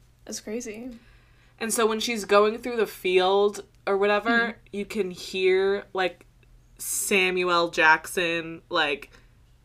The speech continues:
Speaker 2: "Till you glow like your mom," and, like, Brie Larson talking. Did you notice that?
Speaker 1: No.
Speaker 2: Like, voices. You didn't hear, like, voices when she was
Speaker 1: I
Speaker 2: going
Speaker 1: probably
Speaker 2: through the
Speaker 1: did, but
Speaker 2: field?
Speaker 1: you just watched the episodes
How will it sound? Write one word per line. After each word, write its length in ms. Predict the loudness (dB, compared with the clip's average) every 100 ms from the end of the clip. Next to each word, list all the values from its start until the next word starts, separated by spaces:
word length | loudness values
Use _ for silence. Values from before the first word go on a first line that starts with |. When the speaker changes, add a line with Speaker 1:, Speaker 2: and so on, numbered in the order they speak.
| _ _ -10
Speaker 2:
"Till 160 | 0
you 140 | 2 2
glow 320 | 2 2 2
like 280 | 0 -2 -4
your 120 | -8
mom," 680 | -4 -2 0 -2 -2 -4 -6
and, 140 | -6
like, 240 | -4 -4 -4
Brie 160 | -2 0
Larson 380 | 0 -2 -8
talking. 540 | -6 -4 -4 -6 -8 -10
Did 140 | -12
you 100 | -10
notice 360 | -8 -8 -8 -8
that? 120 | -4 -2
Speaker 1:
No. 260 | 0 -4 -6
Speaker 2:
Like, 120 | -10
voices. 760 | -10 -8 -8 -4 -4 -4 -10 -18 -20 _ _ _ _ -4
You 100 | -2
didn't 300 | -2 -4 -10 -16
hear, 380 | -6 -2 0
like, 200 | 0 -2 -2
voices 420 | 0 0 0 -6 -8
when 100 | -8
she 140 | 0
was 80 | 4
Speaker 1:
I 80 | 4
Speaker 2:
going 120 | 6
Speaker 1:
probably 220 | 6 6
Speaker 2:
through 80 | 2
the 80 | 0
Speaker 1:
did, 80 | 2
but 100 | 2
Speaker 2:
field? 180 | 2 2
Speaker 1:
you 100 | 2
just 180 | -2 -2
watched 220 | -2 -2
the 100 | 0
episodes 380 | 0 0 -4 -6